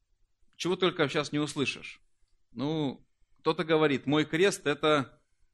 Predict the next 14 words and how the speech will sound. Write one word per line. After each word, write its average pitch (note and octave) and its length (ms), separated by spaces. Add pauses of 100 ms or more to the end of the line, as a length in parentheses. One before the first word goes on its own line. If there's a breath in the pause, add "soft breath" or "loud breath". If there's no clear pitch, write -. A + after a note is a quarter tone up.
(140)
мой C3 240
муж". C3 500 (800)
А A#2 60
муж D#3+ 200
говорит: C3+ 320
"Моя C3 280
жена". C#3 600 (1080)
Кто-то F#3+ 240
говорит: F#3+ 320
"Да E3+ 100
нет, F3+ 260
это C#3 140
моя D#3 300
тёща". B2 760